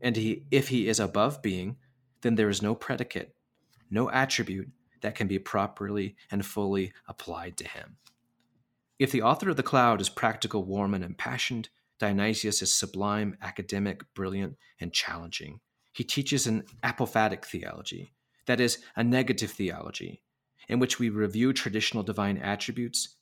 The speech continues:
God's names, and declare them inadequate.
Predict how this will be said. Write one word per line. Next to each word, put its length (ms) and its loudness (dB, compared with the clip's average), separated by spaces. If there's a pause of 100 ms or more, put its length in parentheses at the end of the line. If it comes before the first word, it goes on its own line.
God's 320 2
names, 520 -2 (360)
and 160 -2
declare 560 -6
them 320 -4 (260)
inadequate. 720 -6